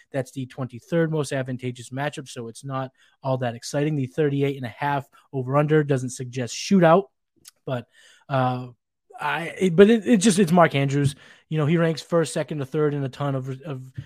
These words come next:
of underlying metrics. You know, even in routes, yards per route run, he's fifth in the league. Uh, yards per team pass attempt at one point nine zero is the third highest amongst qualified tight ends. Um, and over the last few weeks, you know,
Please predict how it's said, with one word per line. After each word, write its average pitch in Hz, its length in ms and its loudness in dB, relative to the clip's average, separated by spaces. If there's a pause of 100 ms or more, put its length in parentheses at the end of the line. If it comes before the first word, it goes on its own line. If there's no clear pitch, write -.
(180)
of 147 100 -6
underlying 135 340 -4
metrics. 131 540 -8
You 156 140 -8
know, 135 120 -6
even 165 280 -4
in 156 80 -4
routes, 143 260 -2
yards 147 380 -4
per 151 140 -6
route 135 200 -4
run, 139 320 -2 (220)
he's 139 180 -8 (180)
fifth 147 360 0 (240)
in 143 160 -4
the 127 60 -2
league. 131 460 -4 (240)
Uh, 143 140 -6
yards 143 340 -2
per 147 160 -8
team 131 200 -6
pass 131 320 -6
attempt 131 380 -6 (260)
at 127 100 -8
one 127 180 -8
point 127 200 -8
nine 120 160 -8
zero 123 240 -6
is 120 100 -10
the 120 240 -14
third 123 220 -6
highest 151 500 2
amongst 131 320 -6
qualified 117 420 -6
tight 131 220 -6
ends. 131 320 -2 (380)
Um, 143 200 -2
and 175 140 0
over 190 160 4
the 196 100 4
last 170 380 0
few 175 140 0
weeks, 160 260 -2
you 160 100 -4
know, 151 260 -2